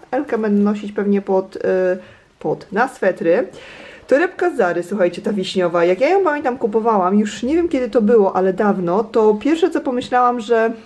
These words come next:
hmm, może ją oddam, bo taki kolor nie będę nosić i tak dalej. A słuchajcie, to jest moja jedna z ulubionych torebek. Ja ją bardzo często noszę. Może nie do pracy, bo do pracy lubię shoppery, jak wiecie, ale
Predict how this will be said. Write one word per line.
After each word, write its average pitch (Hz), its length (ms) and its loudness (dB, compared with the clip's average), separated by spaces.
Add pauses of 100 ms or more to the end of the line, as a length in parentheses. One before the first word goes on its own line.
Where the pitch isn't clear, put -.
(140)
hmm, 208 320 0 (840)
może 240 220 0
ją 202 140 2
oddam, 196 420 0
bo 202 120 2
taki 190 240 -2
kolor 185 340 0
nie 185 80 0
będę 175 240 0
nosić 190 360 -2
i - 60 -8
tak 170 180 0
dalej. 175 320 2
A 185 60 -6
słuchajcie, 208 420 -4
to 208 80 -4
jest 208 100 -6
moja 208 440 0 (200)
jedna 320 360 0
z 330 80 -8
ulubionych 277 500 -2
torebek. 190 460 0
Ja 190 60 0
ją 202 200 4
bardzo 233 340 0
często 202 340 -2
noszę. 170 400 -2 (400)
Może 226 220 2
nie 285 100 -6
do 349 120 0
pracy, 254 340 -2
bo 214 100 0
do 208 100 2
pracy 226 260 -2
lubię 214 220 0
shoppery, 214 360 0
jak 180 180 0
wiecie, 180 440 0
ale 202 460 0